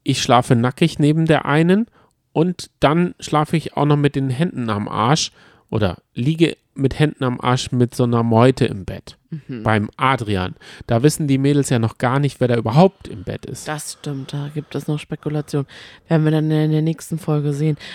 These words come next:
Speaker 2: Aber du hast recht, das habe ich auch bemerkt, dass Nico auf einmal richtig, richtig, ähm,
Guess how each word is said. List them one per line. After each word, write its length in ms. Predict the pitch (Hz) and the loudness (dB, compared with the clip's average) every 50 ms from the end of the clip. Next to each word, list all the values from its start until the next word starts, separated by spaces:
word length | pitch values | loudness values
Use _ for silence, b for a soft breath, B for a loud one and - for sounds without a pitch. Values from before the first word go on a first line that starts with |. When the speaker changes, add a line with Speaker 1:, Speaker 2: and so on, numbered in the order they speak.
| B B - | B B -2
Speaker 2:
Aber 160 | - 160 165 | 0 2 4
du 100 | 170 165 | 4 4
hast 180 | 165 165 - 160 | 4 2 0 -2
recht, 220 | 170 170 - - | -2 -2 -2 -4
das 120 | 160 156 180 | -6 -4 -2
habe 120 | 156 151 | -4 -4
ich 140 | 165 - - | -4 -6 -8
auch 120 | - - | -8 -8
bemerkt, 420 | - - 139 147 143 139 139 - 151 | -8 -8 -4 -4 -4 -4 -4 -4 -6
dass 180 | 139 147 - | -8 -6 -4
Nico 480 | 165 165 175 160 - - 165 160 170 B B B B B B B B | -2 -2 -2 -2 -2 0 0 2 0 B B B B B B B B
auf 120 | - 151 - | -10 -6 -2
einmal 460 | - - 160 160 156 156 156 151 151 151 160 170 | 0 0 0 2 2 2 0 0 0 -2 -2 -2
richtig, 600 | 180 185 190 190 - - - 175 170 - - - | 0 0 0 -2 -4 -6 -4 -4 -4 -4 -6 -6
richtig, 680 | 165 170 160 - - - 156 156 151 156 - - b b b b b b b b b _ _ | -4 -4 -4 -6 -6 -4 -2 -2 -2 -4 -8 -12 b b b b b b b b b _ _
ähm, 800 | - 160 156 151 151 151 151 151 151 151 151 151 151 147 143 | -4 -2 -2 0 0 0 -2 -2 -2 -2 -2 -2 -2 -2 -4